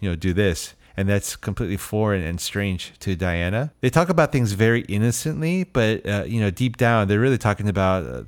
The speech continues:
gender dynamics. And even though this movie takes place in the nineteen twenties, I think a lot of what they're talking about is true today.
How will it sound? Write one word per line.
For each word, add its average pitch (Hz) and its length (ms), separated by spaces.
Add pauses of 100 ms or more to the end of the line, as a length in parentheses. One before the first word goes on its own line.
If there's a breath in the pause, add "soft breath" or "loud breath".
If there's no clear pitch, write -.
gender 104 260
dynamics. 80 640
And 98 120
even 113 200
though 117 100
this 101 180
movie 101 220
takes 95 180
place 92 240
in 98 60
the 87 60
nineteen 87 320
twenties, 113 480
I 92 100
think 95 220
a 95 40
lot 92 200
of 87 80
what 92 120
they're 90 120
talking 101 320
about 90 180
is 87 240
true - 240
today. 90 600